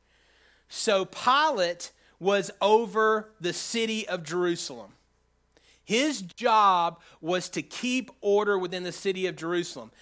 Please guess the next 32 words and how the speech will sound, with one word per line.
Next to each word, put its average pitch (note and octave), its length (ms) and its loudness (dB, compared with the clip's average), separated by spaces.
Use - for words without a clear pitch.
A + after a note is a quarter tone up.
Now, D#3+ 100 2
look, G3+ 300 0
that's B3+ 180 0
a E4+ 100 4
tough A#3+ 360 0
task F3+ 580 -4
because F#3 500 2
it F#3 140 -4
was F3 180 -4
filled A#3 400 0
with G3 180 -4
what? F#3 400 0
Filled G3 160 2
with G3+ 140 2
the F3 60 -6
Jews, D#3 500 -4
right? F#3+ 320 4
And E3 200 -4
this A#3+ 220 6
is, A#3+ 260 -2
not G#3 200 2
only C4 320 2
was A3 240 0
it F3+ 120 -4
filled C#4+ 300 -2
with G#3 140 -2
the F3 80 -4
Jews, E3+ 260 -6
but F3 180 -8
this B3 200 -4
is G#3 200 -6
also G#3+ 640 2